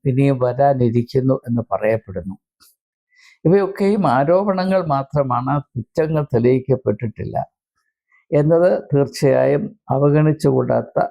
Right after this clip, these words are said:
ഒരു യാഥാർത്ഥ്യമാണ്. എങ്കിലും പൊതുജീവിതത്തിൽ വരുമ്പോൾ, ആ, ഇംഗ്ലീഷിൽ പറയും സെന്റിമെന്റ്സ്,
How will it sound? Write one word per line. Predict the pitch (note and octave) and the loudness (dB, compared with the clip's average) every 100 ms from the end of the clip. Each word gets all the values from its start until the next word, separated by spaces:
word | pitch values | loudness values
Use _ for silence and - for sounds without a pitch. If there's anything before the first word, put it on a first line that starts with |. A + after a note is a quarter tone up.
| - | -4
ഒരു | A#2 | -2
യാഥാർത്ഥ്യമാണ്. | A2 G#2+ - G#2 - G#2 F#2 F#2+ G2 - | 0 -2 -4 -6 -4 -6 -4 -6 -8 -4
എങ്കിലും | C#3+ C3 A2 G2 E2+ D#2 C#2+ _ _ _ _ _ _ _ _ _ _ _ _ _ _ _ _ | -2 0 0 0 -2 -4 -12 _ _ _ _ _ _ _ _ _ _ _ _ _ _ _ _
പൊതുജീവിതത്തിൽ | F3+ G3+ G#3+ A3 F3+ F3+ F3+ F3 C#3 | 0 2 2 2 4 4 4 2 2
വരുമ്പോൾ, | A2+ G#2 G#2 F#2 - _ _ _ _ _ _ _ _ _ _ _ _ C#5+ _ _ _ _ _ _ _ _ _ _ | 0 0 -2 -4 -8 _ _ _ _ _ _ _ _ _ _ _ _ _ _ _ _ _ _ _ _ _ _ _
ആ, | - C3 C3+ C3+ C3+ - | -2 2 2 2 -2 0
ഇംഗ്ലീഷിൽ | G#3+ F#3 G3 F#3+ E3+ | 2 2 2 0 -2
പറയും | D#3+ D3+ D3+ C#3+ | 0 2 2 0
സെന്റിമെന്റ്സ്, | - E3 E3 D#3+ - D#3 A#2 - - | -2 0 0 -2 0 0 0 -2 -6